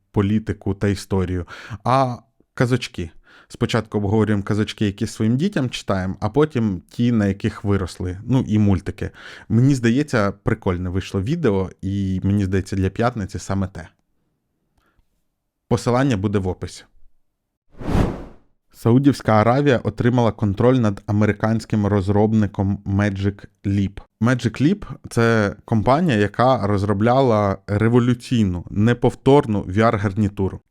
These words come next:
Всі, хто цікавились цими новинами, вони там пару років чекали чогось неймовірного, тому що там були шалені інвестиції. В ряду тих, хто проінвестував, були Google, Alibaba,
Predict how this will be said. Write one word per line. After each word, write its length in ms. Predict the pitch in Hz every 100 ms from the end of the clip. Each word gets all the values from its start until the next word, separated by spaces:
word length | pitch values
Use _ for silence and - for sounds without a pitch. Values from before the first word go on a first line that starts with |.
| _ _
Всі, 200 | - 151
хто 160 | -
цікавились 540 | 117 - 131 131 113 -
цими 280 | - 117 110
новинами, 480 | 107 143 185 139
вони 260 | 104 104 117
там 360 | 120 104 101 101
пару 300 | 110 120 123
років 480 | 123 120 104 92 - - -
чекали 720 | - - 117 120 120 104 98 - _ -
чогось 360 | 117 113 110
неймовірного, 720 | 107 104 101 120 196 156 98 92 - - - -
тому 280 | 107 110 135
що 200 | - 110
там 380 | - 120 117 98
були 220 | 107 117
шалені 500 | - 113 117 113 101
інвестиції. 760 | 101 101 101 151 196 - 98 95 - - -
В 120 | 104
ряду 260 | 107 113 139
тих, 220 | 139 123
хто 220 | - -
проінвестував, 760 | 104 110 110 110 107 - 113 107
були 260 | 95 104 110
Google, 520 | 110 110 147 113 92 -
Alibaba, 600 | - 110 113 117 113 113